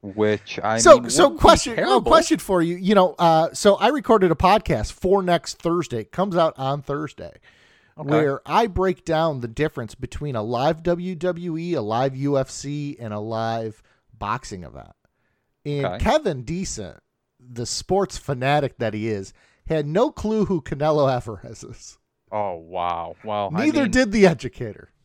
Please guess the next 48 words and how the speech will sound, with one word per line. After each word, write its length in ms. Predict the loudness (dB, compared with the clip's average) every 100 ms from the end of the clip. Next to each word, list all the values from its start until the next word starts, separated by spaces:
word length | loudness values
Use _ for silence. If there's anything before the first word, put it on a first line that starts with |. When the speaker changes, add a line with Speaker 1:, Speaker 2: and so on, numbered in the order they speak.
| _ _ _ _
Speaker 1:
I 180 | -4 -4
mean, 380 | -4 -4 -6 -8 _ _ -6
but 160 | 0
they're 140 | 0 0
not 200 | -2 -4
really, 260 | -4 -4
like, 240 | -2 -4 -6 _
combat 580 | -4 -4 -2 -2 -4 -4
sport 400 | -12 -8 -6 -6 _
fans. 380 | -8 -8 -8 -6
I 60 |
mean, 180 | -6 -4
that's, 340 | -4 -4 -10 -20 -4
that's 220 | -4 -4
fair, 160 | -6 -8
'cause 180 | -8 -4
Alvarez 520 | -4 -4 -6 -8 -8
was 160 | -14 -18
really 300 | -10 -8 -8
good, 300 | -8 -10 -8
but, 80 | -8
like, 260 | -6 -6 _ _ _ _ _ _ -6
unless 320 | -4 -4 -6
you're, 100 | -6
like, 180 | -6 -6
Pacquiao 460 | -2 -2 -2 -6 -4
or 140 | -8
Mayweather, 400 | -10 -10 -8 -10
you 100 | -8
know 80 | -6
what 120 | -6
I 40 |
mean? 120 | -6 -6
Like, 160 | -8
they 120 | -6 -4
probably 180 | -4
wouldn't 140 | -4 -8
know 100 | -10
who 180 | -10 -10
Adrian 500 | -10 -8 -10 -10 -12
Broner 580 | -6 -2 -2 -4 -10 -10
is 140 | -10
or 80 | -12
people, 380 | -10 -10 -6 -2
like, 200 | -4 -4
of 120 | -4
that 240 | -2 -2
ilk 220 | -6 -12